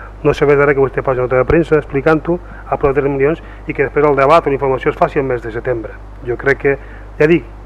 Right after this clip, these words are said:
si m-, si m'apura, encara que no siga tot el regidors, però a mi, el membre del Consell Rector, s'ha de donar aquesta informació. Vostè ha dit, «Tenim moltes dades». No, si dades tenim moltes, dades tenim moltes, però les dades s'han de tabular i s'han de treballar, i això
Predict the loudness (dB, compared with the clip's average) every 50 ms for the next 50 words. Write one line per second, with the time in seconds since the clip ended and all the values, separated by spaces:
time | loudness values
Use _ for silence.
0 | -10 -10 -10 -6 -4 -2 -2 -2 -2 -2 -4 -2 -2 0 2 2 2 2 0 0
1 | 2 2 2 2 0 -2 0 0 0 2 2 2 2 2 2 4 4 4 2 2
2 | 0 0 4 6 6 6 6 6 6 4 4 4 4 4 4 2 2 2 0 2
3 | 4 4 2 2 2 0 0 0 0 0 0 -2 -8 -16 -20 -20 -18 -18 -20 -20
4 | -20 -16 -10 -6 -4 -2 0 0 0 -2 -4 -6 -6 -8 -8 -12 -14 -12 -10 -10
5 | -10 -10 -12 -14 -14 -16 -16 -16 -18 -18 -18 -10 -4 -4 -2 0 2 2 2 2
6 | 4 4 4 6 8 6 6 6 6 6 6 6 6 6 6 4 4 4 4 2
7 | 2 2 2 4 4 4 2 2 2 2 4 4 4 2 2 0 -2 -10 -10 -12
8 | -18 -18 -20 -18 -18 -18 -16 -6 0 2 2 2 2 0 0 2 2 2 2 2
9 | 0 -2 -4 -10 -14 -14 -16 -18 -18 -18 -18 -18 -18 -18 -18 -18 -18 -18 -18 -18
10 | -18 -18 -16 -6 -2 0 2 2 2 2 2 2 2 2 0 2 2 2 2 4
11 | 4 6 6 4 4 2 0 -6 -14 -18 -20 -20 -20 -20 -20 -20 -20 -20 -18 -12
12 | -6 -6 -6 -4 -4 -4 -2 -2 -2 0 2 2 2 2 2 2 0 -2 -4 -10
13 | -18 -18 -18 -18 -18 -18 -12 -8 -6 -4 -2 2 4 4 4 4 2